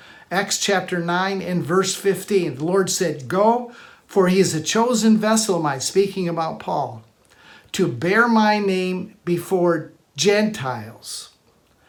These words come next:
kings, and the children of Israel." That was Paul's charge. Then we find in,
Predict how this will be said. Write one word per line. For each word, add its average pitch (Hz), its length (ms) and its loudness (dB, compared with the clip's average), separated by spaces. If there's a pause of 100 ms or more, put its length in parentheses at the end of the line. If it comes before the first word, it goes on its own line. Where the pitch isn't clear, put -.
(280)
kings, 220 640 4
and 180 280 -4
the 156 100 -4
children 202 420 0
of 185 100 0
Israel." 131 520 -4 (1120)
That 165 140 -2
was 160 140 -8
Paul's 185 400 0
charge. 175 720 0 (600)
Then 180 300 -2
we 196 120 2
find 185 440 0
in, 170 540 -4